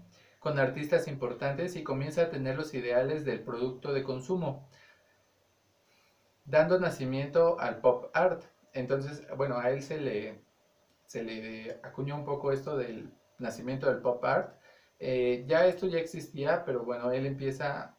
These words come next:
a darle un auge. Eh, esto era algo completamente nuevo, fresco y lleno de superficial-, superficialidad, perdón.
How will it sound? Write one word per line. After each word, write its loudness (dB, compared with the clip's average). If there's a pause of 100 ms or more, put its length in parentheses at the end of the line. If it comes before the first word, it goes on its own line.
(120)
a -4
darle 2
un 0
auge. 0 (1400)
Eh, 0 (240)
esto 6
era 8
algo 4
completamente 0
nuevo, 4
fresco 0
y -4
lleno -2
de 0
superficial-, -10
superficialidad, -2
perdón. -8